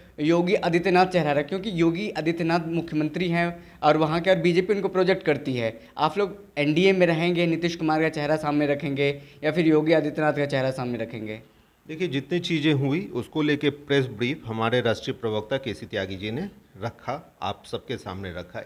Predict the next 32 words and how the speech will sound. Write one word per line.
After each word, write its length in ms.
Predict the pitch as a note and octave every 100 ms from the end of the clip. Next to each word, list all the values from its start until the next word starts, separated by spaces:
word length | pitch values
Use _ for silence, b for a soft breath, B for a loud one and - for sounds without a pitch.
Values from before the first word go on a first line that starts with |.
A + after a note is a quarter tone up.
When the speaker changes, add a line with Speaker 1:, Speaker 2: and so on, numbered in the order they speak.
| -
Speaker 2:
इसके 260 | B2+ -
अतिरिक्त 360 | F3+ D3+ E3+ D3+
जो 160 | A#2
भी 100 | C3
जानकारी 560 | D3+ C3+ B2+ C3+ C3 C3
आपको 260 | A2 - A#2+
लेनी 260 | A2+ C3+
है, 140 | C#3+ E3+
राष्ट्रीय 320 | G2+ - B2+
प्रवक्ता 440 | A2+ A2 G#2 C3 C3 B B B B _
केसी 220 | A#2+ C3+
त्यागी 300 | B2 A2+ B2
से, 180 | - C3 B2
से, 420 | G#2+ G2+ G#2+ G#2+
से 440 | - G#2+ G#2 A2
लीजिए। 320 | G#2 G#2+ A#2+ F3+ B B -
ये 80 | C3
मेरे 240 | C3+ C3+
अधिकार 460 | C3+ B2 A#2 B2+ C3+
क्षेत्र 320 | - C3+ C3
का 560 | A#2+ - B2 A2+ G2 -
बाहर 340 | B2 G2 A2 C#3
का 140 | C#3+
सवाल 380 | B2+ C3 B2+ C3
है 80 | D3+
कि 120 | D3+
कब 360 | - C3 C3+ C3+
क्या 120 | C3+
होना 360 | B2+ B2+ C3 C3
है, 140 | D#3+
ये 120 | D#3
शीर्ष 200 | B2 C3